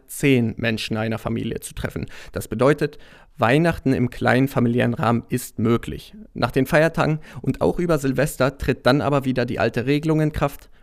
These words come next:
Maximal fünf Personen aus zwei Haushalten dürfen sich treffen. Die gesamte Auflistung der Maßnahmen samt aller Ausnahmen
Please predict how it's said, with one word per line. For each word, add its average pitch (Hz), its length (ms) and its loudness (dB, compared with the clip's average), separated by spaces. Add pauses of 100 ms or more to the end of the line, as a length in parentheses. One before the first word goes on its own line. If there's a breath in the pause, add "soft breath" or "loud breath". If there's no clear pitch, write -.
Maximal 147 580 0
fünf - 280 2
Personen 123 440 2
aus - 240 -6
zwei 131 320 2
Haushalten 113 500 -2
dürfen - 260 -4
sich - 200 -12
treffen. - 380 -8 (280)
Die 127 80 2
gesamte 131 340 4
Auflistung 139 540 4
der 92 200 0
Maßnahmen 127 680 2
samt 123 220 -2
aller 123 180 0
Ausnahmen 123 540 0